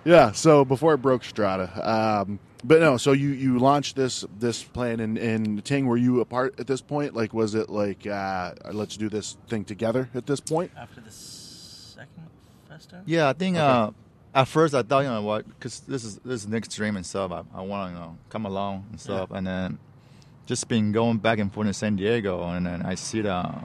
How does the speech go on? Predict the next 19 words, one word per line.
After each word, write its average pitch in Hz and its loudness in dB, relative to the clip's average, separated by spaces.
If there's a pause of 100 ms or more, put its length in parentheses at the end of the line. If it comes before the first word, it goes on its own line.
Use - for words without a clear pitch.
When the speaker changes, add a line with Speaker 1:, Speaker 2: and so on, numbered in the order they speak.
Speaker 3:
I - -6
see 113 -6
potential 117 -4
in 120 -2
it. 123 0 (380)
I 104 -8
see - -10
the 107 -4
passion 113 -2
in 92 -4
Nick, 113 -2 (680)
and 104 -4
I 101 -4
see - -8
the 113 -2
food 117 -4
he 113 -2
brought 104 2
out. 117 2